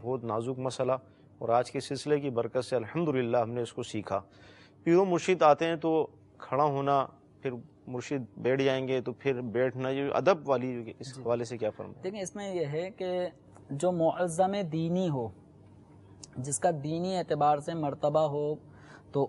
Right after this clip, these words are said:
Speaker 2: اس کے قیام، اس کے تعظیم کے لیے قیام کھ-،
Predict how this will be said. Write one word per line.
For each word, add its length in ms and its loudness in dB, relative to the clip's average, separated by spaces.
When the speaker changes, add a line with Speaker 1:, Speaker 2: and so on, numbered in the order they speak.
Speaker 2:
اس 200 -2
کے 260 2
قیام، 520 4
اس 160 -4
کے 200 0
تعظیم 640 2
کے 160 2
لیے 280 2
قیام 360 4
کھ-، 200 -4